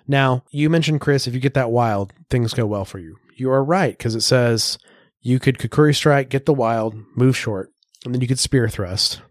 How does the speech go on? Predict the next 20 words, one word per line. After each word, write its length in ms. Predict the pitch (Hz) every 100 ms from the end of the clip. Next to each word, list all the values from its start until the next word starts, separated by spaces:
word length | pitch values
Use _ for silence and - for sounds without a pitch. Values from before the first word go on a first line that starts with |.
| -
Now, 240 | 139 139
of 80 | 131
course, 240 | 139 127
your 80 | 127
Spear 240 | - 139 123
Thrust 260 | 123 113
is 120 | 117
going 260 | - 117 107
from 180 | - 101
four 340 | - 127 120 113
to 140 | 113
seven 580 | - - 160 143 107 104
'cause 200 | 120 104
you 80 | 107
already 160 | 104
Kukuri 320 | 101 110 117 107
Striked 280 | - 101
in 60 | -
the 60 | 98
turn, 340 | 135 127 113